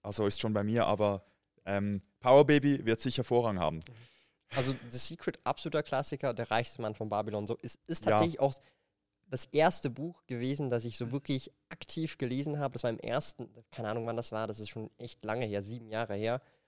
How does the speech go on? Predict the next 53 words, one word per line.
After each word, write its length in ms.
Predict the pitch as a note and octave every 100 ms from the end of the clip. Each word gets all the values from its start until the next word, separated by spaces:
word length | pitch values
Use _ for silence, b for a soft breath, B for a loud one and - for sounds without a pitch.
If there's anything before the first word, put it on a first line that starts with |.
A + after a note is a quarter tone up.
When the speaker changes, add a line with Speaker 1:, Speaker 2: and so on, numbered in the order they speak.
| _ -
Speaker 2:
Und 100 | A2
da 60 |
habe 160 | C3 C3+
ich 160 | -
mich 140 | B2+ -
sogar 240 | C3+ A#2+
gefreut, 540 | A#2 A2+ - C3 C#3+ C3
dass 100 | A#2+
ich 80 | B2
in 80 |
diesem 220 | A#2+ A#2 A2
Jahr 180 | F#2+
fünf 260 | G#2+ C3 B2+ _
Bücher 260 | A#2+ G#2+
lesen 260 | F#2+ F2 F2
konnte. 260 | - E2+
Und 100 | G2
eines 260 | E2+ A2 C#3+
davon, 240 | C3+ C#3
das 140 | A#2+ -
erste, 260 | G2+ G#2+ A2
war 80 |
Der 140 | G#2 G2+
reichste 320 | A2 - -
Mann 160 | G#2+ G#2
von 160 | G2+
Babylon. 520 | G2 B2+ A2 G2+ B2+ F3 _ _ _ _ _ _ _ _ A#2+
Und 320 | A#2+ A#2 -
aktuell 360 | - - - C#3
lese 100 | B2
ich 160 | A#2 C#3
wieder 160 | A3+
einen 220 | D#3+ A2+ -
Klassiker, 400 | G#2 A2 B2+ B2
den 120 | A#2+
kennst, 380 | - D#3+ - -
vielleicht 160 | D3+ E3
hast 80 | -
du 80 |
auch 100 | -
schon 160 | D3+ B2+
gelesen, 340 | A2 A2+ C#3 -
ähm, 260 | A2 A2 - - C3+
Think 240 | C3+ -
and 140 | A#2+ -
Grow 240 | A2 G#2+
Rich 280 | C3 - -
von 300 | - A2+ A2
Napoleon 460 | A2 G#2 A2 G#2 G2+
Hill. 200 | A#2+ D#3 _ -
Speaker 1:
Auf 180 | G#2+ A2
meiner 180 | G#2+ G2+
Liste, 380 | G#2 - -